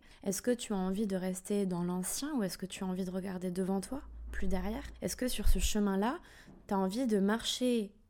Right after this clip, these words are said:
face à ton futur, mais en te retournant ? Parce que regarde l'image, si tu marches sur un chemin sans regarder droit devant toi, tu vas te manger.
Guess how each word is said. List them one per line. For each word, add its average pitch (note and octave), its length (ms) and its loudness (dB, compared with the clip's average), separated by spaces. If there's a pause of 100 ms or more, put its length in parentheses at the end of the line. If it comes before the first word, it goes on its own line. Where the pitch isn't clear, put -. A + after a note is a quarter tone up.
face - 580 -2
à F#3 120 0
ton F3+ 180 -4
futur, B3+ 640 2
mais G3+ 320 2
en F#3 300 -2
te G3 120 -6
retournant ? A3+ 540 -2 (1080)
Parce G3+ 160 -2
que A3 240 2 (160)
regarde A3+ 360 0
l'image, G#3+ 540 2
si - 160 -10
tu B3+ 160 -4
marches A#3 220 0
sur F3+ 180 -6
un F3+ 80 -4
chemin G3+ 400 0
sans G3 140 -8
regarder F#3 480 -4
droit F#3 200 -10
devant F3+ 240 -6
toi, D#4 220 -8
tu - 160 -10
vas F3+ 160 -4
te F#3+ 180 -6
manger. G#3 380 -2